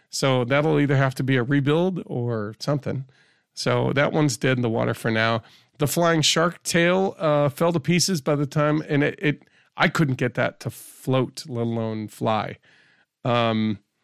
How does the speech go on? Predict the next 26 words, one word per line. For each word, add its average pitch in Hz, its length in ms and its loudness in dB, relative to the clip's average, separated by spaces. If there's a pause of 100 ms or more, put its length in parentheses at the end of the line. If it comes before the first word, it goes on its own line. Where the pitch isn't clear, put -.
(240)
so 131 420 2
I'm 131 280 2
rethinking 156 640 2
how 143 180 0
I 143 60 2
wanna 135 260 2
do 139 180 2
that. 131 280 2
I 131 100 -2
think 180 320 -2 (420)
that 143 160 2
has 151 180 2
something 170 340 2
to 143 80 2
do 147 200 2
with 143 140 0
the 127 100 -2
dorsal 143 460 -2
fin, 143 320 -2
not 143 160 -2
the 131 80 -6
dorsal 117 340 -6
fin, 107 360 -4
but 110 220 -8
the, 123 280 -4
um, 110 420 -4